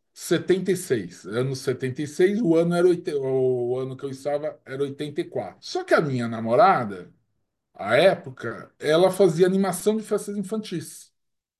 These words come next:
E, e fazia pra uma empresa lá de Pinheiros, animação a domicílio. E aí, quer dizer, não, a gente nunca tinha muito tempo pra ficar junto, mas enfim, eu com meu Fusquinha lá, um dia eu levei ela até a, a sede dessa empresa,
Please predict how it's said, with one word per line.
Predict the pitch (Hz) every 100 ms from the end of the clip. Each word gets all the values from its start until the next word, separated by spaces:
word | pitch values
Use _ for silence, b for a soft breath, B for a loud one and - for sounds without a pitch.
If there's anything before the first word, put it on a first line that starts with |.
| _ _ _ _ _ _ -
E, | 160 190 190 185 185 180 175 175 170 165 160 _ _
e | - 139 123 131
fazia | 131 170 165
pra | 170 175
uma | 180
empresa | 170 165 165 156
lá | 165
de | 165 165
Pinheiros, | 180 175 165 135
animação | 131 131 135 135 - 147
a |
domicílio. | 156 175 165 151 135 123 120 - _ _ -
E | - 185
aí, | 233 277 - _
quer | 196
dizer, | 202 165
não, | 180 254
a | 214
gente | 180 185 190
nunca | 208 214
tinha | 202 196
muito | 185 180
tempo | 180 165
pra | 160
ficar | 151 196
junto, | 185 180 226 - b b b b -
mas | 170 175
enfim, | 180 - 165 143
eu | 156 160
com | 160
meu | 156 151
Fusquinha | - 151 - 165 170 165
lá, | 165 190
um | 196
dia | 147 143
eu | 147
levei | 143 131 139 135
ela | 131 127 127
até | - 127 123
a, | 117 110 104 98 80
a | 110
sede | - 120 110 117
dessa | 110 - 143
empresa, | 135 170 190 139 107 98